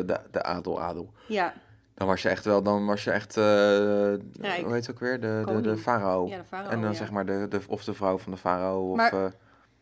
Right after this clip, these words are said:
Speaker 2: in die films hebben die slaven ook altijd wel, eh, mooie kleding aan.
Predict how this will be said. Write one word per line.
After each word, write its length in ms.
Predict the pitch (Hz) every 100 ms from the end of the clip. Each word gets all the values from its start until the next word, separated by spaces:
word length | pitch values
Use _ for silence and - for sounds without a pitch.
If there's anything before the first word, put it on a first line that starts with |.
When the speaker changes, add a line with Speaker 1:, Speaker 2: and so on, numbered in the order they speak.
| -
Speaker 2:
in 160 | 269
die 100 | 262
films 360 | 254 370 392 254
hebben 200 | 240 220
die 80 | 226
slaven 380 | 277 277 285 -
ook 160 | 311
altijd 360 | - 190 180 180
wel, 340 | 175 165 - -
eh, 200 | 180 170
mooie 380 | 175 208 220 170
kleding 400 | 196 180 156 147
aan. 220 | 147